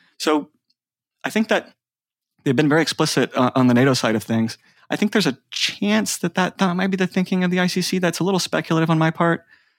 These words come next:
There's a pretty broad consensus that these rules do apply to cyber attacks. You know, if you go, if you go back to when some of these international agreements and treaties were being written and debated, there would be an enumeration of specific kinds of attacks,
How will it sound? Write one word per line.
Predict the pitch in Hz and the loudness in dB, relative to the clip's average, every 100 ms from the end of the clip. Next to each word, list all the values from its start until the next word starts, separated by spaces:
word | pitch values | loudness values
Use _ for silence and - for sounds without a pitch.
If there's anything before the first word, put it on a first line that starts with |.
| _ _ - - | _ _ -8 -2
There's | 196 | 0
a | 196 | -2
pretty | - 311 | -2 -2
broad | 294 185 175 170 | 0 0 0 0
consensus | 147 147 139 123 113 - - - _ _ _ _ _ 120 | -4 0 -2 0 -2 -2 -10 -16 _ _ _ _ _ -4
that | 131 127 - - | -2 0 -2 -8
these | 143 156 147 | -2 0 2
rules | 139 139 135 120 | 2 2 2 0
do | 101 135 139 110 | 2 4 4 2
apply | 107 - 120 110 117 | -2 -4 -2 0 -2
to | - | -6
cyber | 117 117 107 - | -4 -2 -2 -4
attacks. | - - - - | -4 -6 -6 -2
You | 123 | 0
know, | |
if | 120 | 0
you | 127 | -2
go, | - 170 143 | -2 -2 -2
if | 139 | -4
you | |
go | 160 160 | -2 0
back | 151 139 | 0 -2
to | - 131 | -2 0
when | 127 123 | 2 0
some | - 127 | 2 2
of | 123 | 2
these | 120 117 - _ _ _ _ 135 | 2 0 -6 _ _ _ _ 0
international | 123 120 120 | 2 2 0
agreements | 117 117 117 | 2 2 2
and | 117 | -2
treaties | - 117 110 | -2 -2 0
were | 110 | -2
being | 110 113 | -2 -2
written | 120 120 123 120 104 | 0 0 2 0 0
and | 113 110 104 | -2 0 -2
debated, | 101 123 123 120 - _ _ _ _ - | 0 0 2 -2 -4 _ _ _ _ -2
there | 156 | 0
would | 156 | 2
be | 151 | 4
an | |
enumeration | 143 151 147 147 - 131 | 4 4 4 2 2 0
of | 120 - | 0 -4
specific | - - 127 131 107 - | -8 -4 -2 -2 -4 -2
kinds | 123 120 | -2 0
of | 113 - - | -4 -8 -12
attacks, | 113 - 135 113 - - | -10 -2 -2 -2 -4 -12